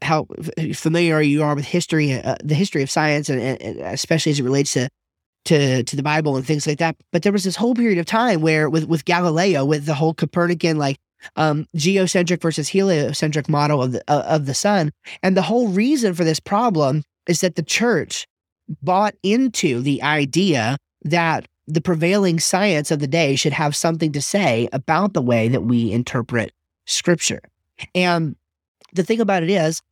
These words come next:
scientific interpretation lives on this arm and biblical interpretation lives on this arm. These are two entirely different, different things, but only one of them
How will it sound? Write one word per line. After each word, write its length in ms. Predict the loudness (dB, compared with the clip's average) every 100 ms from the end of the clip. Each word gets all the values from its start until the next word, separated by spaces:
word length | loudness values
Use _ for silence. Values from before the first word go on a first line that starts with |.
| _
scientific 680 | -4 0 2 0 0 -2 -2
interpretation 800 | 0 0 0 0 0 0 -2 -4 _ _ -2
lives 280 | 0 2
on 180 | 2 2
this 280 | 0 -2 -4 0
arm 340 | 0 2 0 -2 _ _
and 320 | -2 0 0 -2
biblical 440 | 0 0 0 0
interpretation 680 | 0 -2 0 -2 0 -2 0
lives 200 | 0 2
on 160 | 0
this 220 | 0 0 -2
arm. 320 | -6 -10 -18 _ -2
These 160 | 0
are 100 | 0
two 200 | 0 0
entirely 560 | 0 0 0 2 2 2
different, 480 | 0 0 0 0 -4 _ -6
different 320 | -2 0 -2
things, 400 | 0 0 0 -6 -18 _ -2
but 120 | 0 2
only 320 | 0 2 2
one 360 | 2 0 2 0
of 140 | -2
them 380 | -4 -2 -2